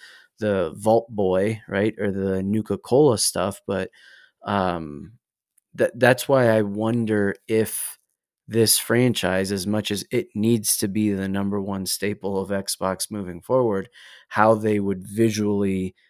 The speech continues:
find something that's the equivalent of Master Chief.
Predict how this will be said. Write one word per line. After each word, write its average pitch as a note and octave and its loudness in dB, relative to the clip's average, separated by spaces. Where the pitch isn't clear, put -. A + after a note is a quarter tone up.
find G2+ 0
something F#2+ -4
that's - -4
the G#2+ -2
equivalent F#2+ -2
of F#2+ -12
Master E2+ -10
Chief. - -16